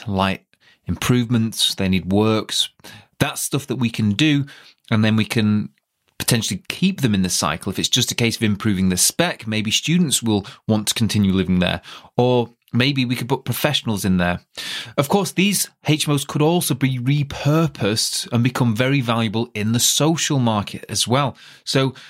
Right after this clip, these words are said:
where normally they wouldn't do because they've been used as student H M Os, actually other uses within the H M O model become a possibility. And again, this is just more opportunity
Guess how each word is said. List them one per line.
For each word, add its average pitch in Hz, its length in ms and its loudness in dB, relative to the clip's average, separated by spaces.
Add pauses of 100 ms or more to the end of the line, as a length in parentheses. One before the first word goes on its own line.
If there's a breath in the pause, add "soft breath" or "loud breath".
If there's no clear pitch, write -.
(200 loud breath)
where 139 460 0
normally 156 680 2
they 120 200 0
wouldn't 117 680 0
do 98 220 0
because 110 300 0
they've 104 200 0
been 110 160 0
used 107 240 2
as 95 140 0
student 147 400 0
H 110 240 -6
M 104 60 0
Os, 95 140 -2
actually 110 520 -2 (480 loud breath)
other 156 200 4
uses 147 800 -2
within 131 360 0
the 151 80 0
H 120 200 -2
M 107 60 2
O 101 40 2
model 95 480 0
become 117 580 0 (340 soft breath)
a - 60 -2
possibility. 113 760 -2 (300)
And 104 120 0
again, 123 440 -2 (100)
this 139 200 2
is 143 120 -2
just - 200 0
more 110 240 2
opportunity 104 760 0